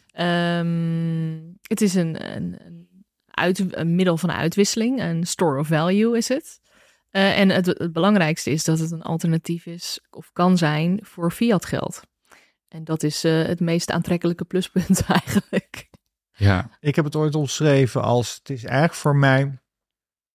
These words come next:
Speaker 3: ehm, kijk, we leven hier al tienduizenden jaren als mensen, hebben ons steeds meer ontwikkeld. We hebben, eh, komen vanuit bartersystemen en zijn we naar een geldsysteem gegaan. Het geldsysteem steeds meer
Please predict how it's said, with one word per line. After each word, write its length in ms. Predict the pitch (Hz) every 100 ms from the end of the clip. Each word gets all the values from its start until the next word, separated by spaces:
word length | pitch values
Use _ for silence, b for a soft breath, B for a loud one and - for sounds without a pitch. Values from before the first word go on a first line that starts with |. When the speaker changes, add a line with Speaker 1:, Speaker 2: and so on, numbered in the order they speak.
| _ _ _ _ _ - B B B _ _ _ _ _ _
Speaker 3:
ehm, 400 | - 120 117 117 107 - _ _ -
kijk, 160 | 131
we 100 | 117
leven 520 | 123 143 151 147 113 - _ -
hier 340 | 127 135 117
al 300 | 117 120 110
tienduizenden 640 | - 156 139 117 117 117
jaren 300 | 117 123 165 165
als 140 | 139
mensen, 280 | 156 165 -
hebben 180 | 151 135
ons 60 |
steeds 280 | - 131 117
meer 160 | 131 117
ontwikkeld. 600 | 110 107 139 175 156 -
We 80 |
hebben, 360 | 127 120 113 117 117 113 113 -
eh, 60 | 113
komen 180 | 135 123
vanuit 300 | 135 123 107
bartersystemen 840 | 135 147 135 - 120 - 131 123
en 60 | 113
zijn 120 | 123
we 60 | 120
naar 120 | 117
een 60 | -
geldsysteem 580 | 156 - 143 - 147
gegaan. 440 | 135 - 131 139 135
Het 100 | 127
geldsysteem 500 | 143 120 - 135 117
steeds 280 | - 131 -
meer 400 | 123 117 113